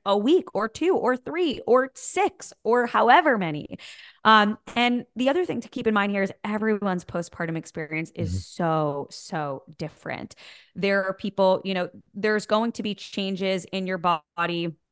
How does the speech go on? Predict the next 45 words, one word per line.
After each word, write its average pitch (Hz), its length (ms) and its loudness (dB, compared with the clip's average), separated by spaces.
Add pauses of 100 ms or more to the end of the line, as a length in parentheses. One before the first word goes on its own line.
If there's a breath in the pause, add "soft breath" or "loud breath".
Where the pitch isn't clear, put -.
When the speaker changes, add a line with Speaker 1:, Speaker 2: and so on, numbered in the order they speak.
(580)
Speaker 1:
no 214 280 6
matter 196 360 4
what, 151 300 -6 (100)
you 180 160 -4
know, 156 140 0
that 160 180 -2
happen 160 320 -2
postpartum. 160 760 -4 (260 loud breath)
There's 202 160 0
gonna 196 160 -2
be 202 80 -2
some 190 240 0
people 202 560 0
who 202 400 2
lose 190 440 0
a 220 40 2
lot 202 220 6
of 196 60 0
weight 196 300 -2
rapidly. 170 600 0
There's 165 180 -4
going 165 200 -2
to 180 100 -8
be 180 80 -4
some 165 240 -4
people 196 340 -4
who 196 240 -2
gain 226 320 4
weight 151 220 -10 (200)
postpartum. 147 540 -6
There's 165 160 -4
going 175 260 -4
to - 80 -8
be 190 120 0
some 190 180 0
people 202 280 -2
who 208 220 0 (300 loud breath)
have 214 140 2
a 214 40 8
lot 185 280 6
of 202 80 -4
trouble 226 420 -2
getting 170 240 -4
weight 147 240 -6
off 151 240 -2